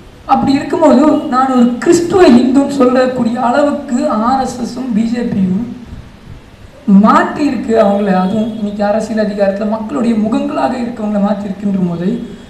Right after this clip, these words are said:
நாம் ரொம்ப ஆழமாக கொஞ்சம் சிந்திச்சு பார்க்கணும். ஒரு பக்கம் நாம் உணர்ச்சி வசப்பட்டு மேடைகள்ல பேசி,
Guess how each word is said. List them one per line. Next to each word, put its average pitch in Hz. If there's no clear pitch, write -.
நாம் 208
ரொம்ப 240
ஆழமாக 247
கொஞ்சம் 208
சிந்திச்சு 214
பார்க்கணும். 190
ஒரு 208
பக்கம் 254
நாம் 233
உணர்ச்சி 240
வசப்பட்டு 226
மேடைகள்ல 214
பேசி, 214